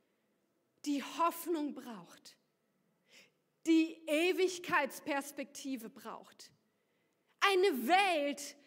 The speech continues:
die voller Not ist. Eine Welt, die ohne Hoffnung, ohne Kraft ist. Gott möchte dich und mich gebrauchen.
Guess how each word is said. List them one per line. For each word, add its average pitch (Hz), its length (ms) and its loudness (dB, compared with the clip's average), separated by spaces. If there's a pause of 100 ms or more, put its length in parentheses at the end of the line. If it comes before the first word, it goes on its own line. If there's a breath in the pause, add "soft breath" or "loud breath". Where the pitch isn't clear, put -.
(200 soft breath)
die 311 140 4
voller 381 680 4
Not 330 600 0
ist. 233 260 -12 (400 loud breath)
Eine 349 400 2
Welt, 370 500 2
die 302 180 0
ohne 392 480 2 (180)
Hoffnung, 339 720 0 (320 loud breath)
ohne 320 400 4
Kraft - 580 -6
ist. - 280 -14 (380 soft breath)
Gott 392 500 4
möchte 370 600 0
dich 330 460 -2
und 311 200 0
mich 339 320 -2
gebrauchen. 302 840 -4